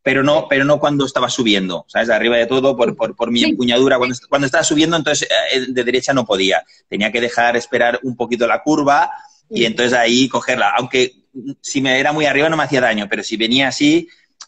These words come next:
Speaker 1: eh, cogerla, o cuando venía muy rápida, ir contra ella, también, también me costaba. En cambio, de revés,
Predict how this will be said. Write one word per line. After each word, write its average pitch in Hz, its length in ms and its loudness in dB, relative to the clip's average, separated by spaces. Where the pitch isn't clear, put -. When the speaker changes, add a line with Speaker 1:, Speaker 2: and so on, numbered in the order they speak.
Speaker 1:
eh, 117 420 0
cogerla, 127 680 0
o 123 240 2
cuando 120 240 0
venía 147 240 0
muy 151 160 2
rápida, 139 420 2
ir 127 120 2
contra 139 380 0
ella, 147 300 2
también, 117 460 -2
también 110 260 -2
me 113 100 -4
costaba. 98 380 -2
En 98 60 -8
cambio, 117 200 0
de 120 100 4
revés, 117 480 0